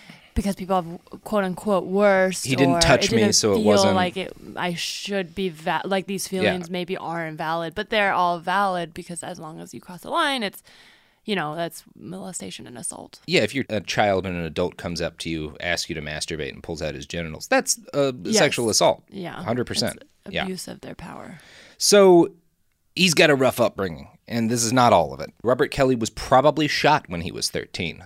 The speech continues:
Speaker 2: It's hard to know for sure what happened, 'cause he's not exactly a, a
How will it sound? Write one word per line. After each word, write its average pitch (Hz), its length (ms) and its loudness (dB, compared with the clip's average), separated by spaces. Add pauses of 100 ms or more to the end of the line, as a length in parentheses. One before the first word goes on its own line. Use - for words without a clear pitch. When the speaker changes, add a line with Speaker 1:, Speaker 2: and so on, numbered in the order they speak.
Speaker 2:
It's 104 160 -6
hard 135 240 0
to - 120 0
know 123 160 2
for 110 180 0
sure 107 240 0
what 131 160 0
happened, 76 560 -6
'cause 104 140 -10
he's 98 100 -8
not 98 160 -2
exactly 98 720 0
a, 85 520 -6
a 82 240 -12